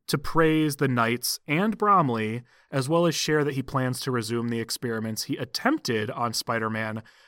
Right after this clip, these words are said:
when Spider-Man first arrived. So we saw at the very, very beginning, Spider-Man was kidnapped early on in his time on Counter-Earth, and his plans were foiled because the Revolutionary saved him from the High Evolutionary.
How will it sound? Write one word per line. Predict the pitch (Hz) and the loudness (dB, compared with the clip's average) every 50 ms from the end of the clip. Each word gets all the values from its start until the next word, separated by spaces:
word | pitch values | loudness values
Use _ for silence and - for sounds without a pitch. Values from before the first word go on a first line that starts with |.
| _ - | _ -4
when | 131 127 | -2 -2
Spider-Man | 127 - - 143 135 127 127 127 123 120 117 | -2 0 0 2 2 4 4 2 2 0 -2
first | - - - 123 113 107 - - - - - | -4 -4 -4 -2 -2 -2 -4 -6 -8 -10 -10
arrived. | 120 104 101 110 110 107 107 107 - 98 - - - - - - _ _ _ _ _ _ _ _ | -10 -8 -4 -4 -4 -4 -4 -6 -10 -14 -16 -18 -18 -20 -20 -20 _ _ _ _ _ _ _ _
So | - - - 151 | -4 2 4 4
we | 139 127 165 165 147 147 185 190 | 4 4 0 -4 -2 0 0 2
saw | - - 202 180 170 160 147 143 143 147 | 4 4 6 8 8 8 8 6 6 4
at | 143 131 | 0 -4
the | 139 123 | -2 0
very, | 127 156 151 143 | 0 2 2 2
very | 139 131 123 | 2 2 0
beginning, | 123 120 104 131 127 120 117 113 110 | 0 -2 -2 0 0 0 0 -4 -6
Spider-Man | - - 131 127 120 117 117 117 113 113 113 113 - | -6 -4 -4 -2 -2 -2 -2 -2 -4 -4 -4 -6 -8
was | - 117 120 - | -8 -8 -8 -8
kidnapped | - - 131 117 104 123 127 127 143 165 - - - - - - - | -8 -6 -6 -6 -2 0 0 0 0 0 -2 -8 -14 -14 -12 -6 -2
early | 123 123 127 131 139 139 143 151 | 0 2 2 2 2 2 2 0
on | 151 131 117 117 120 127 147 170 180 | 0 -2 -2 -2 -2 -2 -2 -4 -4
in | - 143 135 | -4 -4 -6
his | 135 123 131 131 131 127 123 - | -4 -4 -4 -4 -4 -4 -6 -8
time | - - - 117 117 123 135 143 147 | -8 -6 -6 -4 -2 -2 -2 -2 -2
on | 151 143 139 143 | -2 -4 -6 -6
Counter-Earth, | - 156 147 143 143 151 151 156 160 170 202 - - - _ - - - - - - _ _ | -4 -4 -6 -4 -4 -6 -6 -4 -4 -4 -4 -6 -10 -20 _ -20 -20 -20 -20 -20 -20 _ _
and | - 139 131 131 127 127 123 117 | -4 -2 0 0 0 0 -2 -2
his | 123 123 - | -4 -6 -4
plans | - - 127 123 120 113 | -4 -4 -2 -2 -2 -2
were | 120 110 | -4 -6
foiled | - - - 123 117 113 110 107 101 101 | -6 -4 -2 -2 0 0 -2 -4 -4 -6
because | 113 - 120 113 113 | -8 -6 -6 -8 -6
the | 117 | -6
Revolutionary | 110 110 107 107 110 104 - - 113 107 107 | -6 -4 -4 -4 -6 -6 -6 -8 -8 -8 -8
saved | 101 - - 117 110 110 107 - | -6 -6 -6 -6 -8 -10 -12 -12
him | 120 113 117 | -14 -14 -14
from | 113 - 120 113 113 | -14 -14 -14 -12 -12
the | |
High | 104 107 104 110 | -12 -12 -12 -12
Evolutionary. | 107 113 110 117 - 131 131 135 143 139 131 | -12 -14 -14 -14 -14 -14 -14 -14 -14 -16 -18